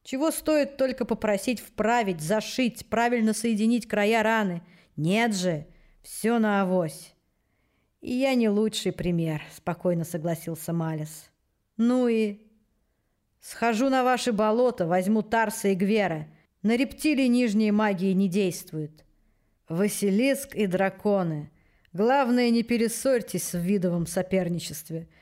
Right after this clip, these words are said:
Усмехнулся Малис и тут же скривился от боли.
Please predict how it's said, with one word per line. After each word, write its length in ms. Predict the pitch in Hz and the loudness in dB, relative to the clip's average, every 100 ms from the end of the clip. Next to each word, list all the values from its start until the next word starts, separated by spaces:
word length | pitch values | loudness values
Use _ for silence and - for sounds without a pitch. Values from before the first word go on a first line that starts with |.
| _ _ | _ _
Усмехнулся 720 | 185 - 202 196 190 175 185 | -4 0 -2 0 0 0 0
Малис 540 | 180 233 254 233 - _ _ _ | 2 2 0 -4 -10 _ _ _
и 100 | 196 | -10
тут 300 | - 269 185 | -2 -2 0
же 80 | 202 | -4
скривился 640 | - 185 180 190 185 185 | -2 -2 0 -2 0 -2
от 140 | 170 160 | -2 0
боли. 380 | 185 165 156 | 0 0 -4